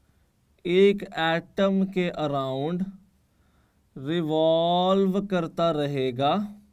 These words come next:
ऐसे रिवॉल्व करता रहेगा without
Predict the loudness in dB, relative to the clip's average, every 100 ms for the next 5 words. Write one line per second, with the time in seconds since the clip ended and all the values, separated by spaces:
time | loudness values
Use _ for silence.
0 | _ _ _ _ _ _ _ -8 -6 -2
1 | 0 0 0 0 2 2 0 -2 -4 -6
2 | -6 -6 -6 -6 -4 -4 -6 -14 _ _
3 | _ _ _ _ _ -12 -6 -4 0 2
4 | 4 4 4 4 2